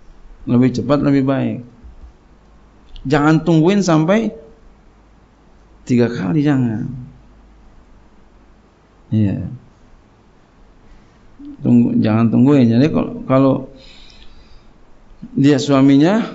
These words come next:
eh, langsung segera. Dia suaminya langsung, langsung segera. Kalau pengen balik. Nah. Kalau dia sama orang lain, udah cerai, diceraikan sama orang, nah,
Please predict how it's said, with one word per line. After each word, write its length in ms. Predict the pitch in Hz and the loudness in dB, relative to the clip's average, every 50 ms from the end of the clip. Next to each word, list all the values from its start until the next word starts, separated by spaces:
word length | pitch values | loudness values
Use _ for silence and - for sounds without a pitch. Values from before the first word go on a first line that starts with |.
| - - - - | -16 -20 -16 -10
eh, 160 | 113 113 101 101 | -8 -6 -4 -4
langsung 400 | 107 117 127 135 135 135 131 123 | -2 -2 -2 -2 0 0 0 0
segera. 560 | 127 123 113 110 110 104 95 95 98 92 85 85 87 - - - - - - 151 170 - - _ _ - - - - - | 0 -2 -2 0 -2 -2 -2 -4 -6 -6 -8 -8 -10 -12 -12 -16 -18 -20 -20 -20 -20 -20 -20 _ _ -20 -20 -20 -16 -8
Dia 160 | 113 113 117 | -6 -4 -4
suaminya 560 | 117 113 - 120 113 110 110 113 123 147 156 | -4 -4 -2 -2 -2 0 0 0 0 0 0
langsung, 560 | 143 120 117 117 127 151 170 175 - - - - - - - _ - - | 0 -2 -2 -2 -2 0 0 -2 -4 -6 -10 -16 -20 -20 -20 _ -16 -12
langsung 240 | 123 117 117 110 110 | -10 -6 -4 -4 -4
segera. 480 | 107 107 113 107 104 101 92 85 - - - - - - _ - - | -4 -4 -4 -4 -6 -6 -8 -10 -12 -16 -20 -20 -20 -20 _ -16 -8
Kalau 240 | 120 120 117 113 104 | -4 -2 -2 -2 -2
pengen 320 | 117 117 120 127 127 123 120 | -2 0 0 2 2 2 2
balik. 480 | 113 113 113 117 107 107 107 - - - - - - - - - - - - - - - - - | 2 0 0 -2 -2 -2 -4 -6 -10 -16 -20 -20 -20 -20 -20 -20 -20 -20 -20 -20 -20 -20 -14 -12
Nah. 320 | 104 104 101 95 - - - - - - 85 - - 220 - - 147 139 - - - - - - - - - - - - - - - - - - - - - - - - - | -10 -10 -10 -10 -12 -14 -16 -20 -20 -20 -20 -20 -20 -20 -20 -20 -20 -20 -20 -20 -20 -20 -20 -20 -20 -20 -20 -20 -20 -20 -20 -20 -20 -20 -20 -20 -20 -20 -20 -20 -20 -12 -6
Kalau 240 | 101 110 117 120 123 | -4 -2 0 0 2
dia 240 | 117 123 123 127 | 2 0 2 2
sama 240 | 123 120 120 117 117 | 4 2 2 2 0
orang 140 | 120 120 117 | 0 0 0
lain, 320 | 117 117 117 127 151 175 202 208 185 - - - - - - - - - | 0 0 0 0 2 0 0 -2 -4 -8 -12 -16 -16 -10 -8 -8 -6 -4
udah 160 | 113 117 113 | -2 -2 -2
cerai, 560 | 113 117 113 117 127 147 175 202 220 247 - - - | -2 -4 -2 0 0 0 0 0 -2 -6 -8 -8 -4
diceraikan 560 | 120 123 123 - 135 127 131 127 127 165 160 | -4 -4 -2 -2 0 0 0 0 0 -2 0
sama 240 | 160 151 143 143 143 | 0 2 2 2 0
orang, 320 | 139 135 147 160 185 208 220 - - - - - - _ _ - - - _ _ - | 0 0 2 2 0 0 -2 -4 -6 -10 -16 -20 -20 _ _ -20 -20 -20 _ _ -8
nah, 180 | 110 110 104 | -6 -4 -4